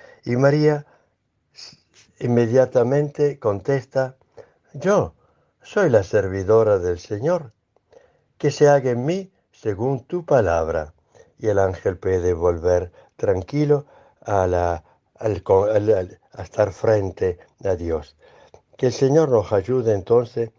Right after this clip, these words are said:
a ser como María, que no pone en duda la afirmación de, del ángel, ni pone en duda el consentimiento de José. No, no, se confía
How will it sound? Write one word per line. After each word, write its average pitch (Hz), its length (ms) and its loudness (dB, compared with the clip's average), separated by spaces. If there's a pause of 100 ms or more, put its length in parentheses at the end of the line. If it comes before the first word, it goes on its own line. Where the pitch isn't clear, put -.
(320)
a 123 120 -6
ser 135 260 0
como 135 300 4
María, 92 480 -2 (360)
que 117 120 -4
no 117 140 0
pone 131 280 0
en 110 120 -2
duda 92 400 0
la 92 220 4
afirmación 107 880 -2 (500)
de, 92 400 -4
del 101 160 2
ángel, 117 560 0 (240)
ni 147 300 -2 (520)
pone 120 340 4
en 110 100 -4
duda 117 460 -2 (260)
el 107 240 -4
consentimiento 104 1400 -2 (320)
de 92 240 -6
José. 123 640 -2 (180)
No, 165 160 0
no, 98 240 -2 (260)
se - 280 -6
confía 135 800 0